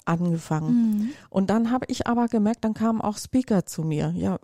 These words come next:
Speaker 1: also,
Speaker 2: Die
Speaker 1: wenn du
Speaker 2: müssen ja
Speaker 1: das
Speaker 2: auch auf die Bühne,
Speaker 1: Ja,
Speaker 2: ne?
Speaker 1: genau. Und wenn du das mit denen machst und mit Lampenfieber und Nervosität,
Speaker 2: Ja.
Speaker 1: äh, auch arbeitest oder ge-, dagegen arbeitest, dann kann ich ja vielleicht auch mal kommen. Und da habe ich eigentlich erst entdeckt, dass es noch einen viel größeren Raum gibt,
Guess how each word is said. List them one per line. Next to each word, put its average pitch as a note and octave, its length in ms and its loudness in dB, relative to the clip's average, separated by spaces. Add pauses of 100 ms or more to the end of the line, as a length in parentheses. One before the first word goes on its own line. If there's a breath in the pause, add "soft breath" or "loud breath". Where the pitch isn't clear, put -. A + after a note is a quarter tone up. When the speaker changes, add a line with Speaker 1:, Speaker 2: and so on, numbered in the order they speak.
(160)
Speaker 1:
also, F#3 320 0
Speaker 2:
Die - 120 -6
Speaker 1:
wenn F#3 100 2
du E3+ 60 2
Speaker 2:
müssen F#3 120 0
ja - 80 4
Speaker 1:
das - 80 0
Speaker 2:
auch D#4+ 140 -2
auf C4+ 160 -2
die G3+ 80 -6
Bühne, F3 340 -2
Speaker 1:
Ja, A#3+ 180 4
Speaker 2:
ne? C4+ 100 4
Speaker 1:
genau. C#4 280 4
Und F3 140 4
wenn G#3 140 4
du G#3 100 4
das G#3+ 240 0
mit G3 160 2
denen F3 180 2
machst A3 380 -2
und F#3+ 200 0
mit F3 140 0
Lampenfieber A3 720 2
und G3+ 160 0
Nervosität, F3 800 0
Speaker 2:
Ja. A3+ 380 2
Speaker 1:
äh, - 80 -2
auch A#3 180 2
arbeitest C4 800 0
oder E3 180 0
ge-, - 260 -8
dagegen F#3 460 0
arbeitest, C4+ 540 -2
dann G#3+ 80 -2
kann F3 320 -2
ich - 180 -8
ja F#3 80 2
vielleicht F3+ 460 -2
auch F3 160 -2
mal D#3+ 160 0
kommen. D#3+ 360 -6 (560 loud breath)
Und F#3 200 2
da A3 160 4
habe C4 100 2
ich B3 140 -4
eigentlich A#3 380 0
erst - 280 -2
entdeckt, G3+ 380 -2
dass G3+ 100 2
es G3+ 160 -2
noch G3+ 160 0
einen G#3 120 0
viel B3+ 360 2
größeren G3+ 720 0
Raum E3 420 0
gibt, - 420 -8